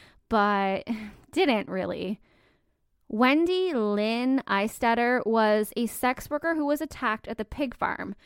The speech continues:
She was handcuffed and stabbed. However, she managed to escape with her life, only to wind up at the very same hospital as Willie, who was also seeking medical attention because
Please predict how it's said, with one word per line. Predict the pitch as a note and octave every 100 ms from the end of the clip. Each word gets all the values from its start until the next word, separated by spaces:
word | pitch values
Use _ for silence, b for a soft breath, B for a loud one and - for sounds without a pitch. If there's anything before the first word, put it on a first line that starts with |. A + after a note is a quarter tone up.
| b b
She | - A#3
was | G#3+ G#3+
handcuffed | - A3 G3+ G#3 B3 D4
and | E4+ F4
stabbed. | - A#3 G#3+ G#3 A#3 - B B
However, | - C#4 C#4+ D4
she | C#4 - C#4+
managed | C4 G3+ G#3 A3 -
to | - A3
escape | - - G3+ F#3 G3+
with | -
her | - A3
life, | G3+ D#4 A3 G#3 - - B B B
only | A#3+ C4+ F4+ A#3+ F#3+ E3
to | - C4
wind | A3+ G#3+ G3 G#3
up | C4 - -
at | A3
the | G3+
very | G3+ C4+ E4+ F4+ F4+ -
same | - - B3+ C4 C4 -
hospital | - - C#4+ - - G3 C#3 - -
as | G3 G3
Willie, | G3+ A#3+ G3+ D#3+ A#3 b b
who | -
was | A#3 A3+ - -
also | A#3+ F#4+ - C4 A3+
seeking | - G3 G#3 G3+
medical | F3 G3 F#3+
attention | F#3+ - G3 F#3+ F#3+ A3+ - b b
because | B3+ C#4 C4 C4+